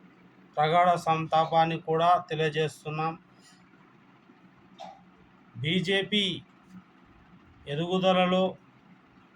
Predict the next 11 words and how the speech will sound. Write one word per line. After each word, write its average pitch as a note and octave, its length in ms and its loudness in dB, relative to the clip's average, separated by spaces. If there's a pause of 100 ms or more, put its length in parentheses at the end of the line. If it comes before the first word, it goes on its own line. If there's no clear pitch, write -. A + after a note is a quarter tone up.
(960)
బీజేపీ F#3 600 -2 (1500)
నిలదొక్కుకొని F3+ 960 0 (420)
ముందుకు E3+ 380 -4 (100)
పోవడంలో E3 640 0 (1300)
చాలా D#3+ 280 4 (140)
కృషి D3 280 -12 (100)
చేశారు. D#3 520 -2 (1600)
వార్త D#3 420 2 (140)
విన్న E3 200 -2 (100)
వెంటనే E3 480 -2 (1500)
మీరు D#3 320 0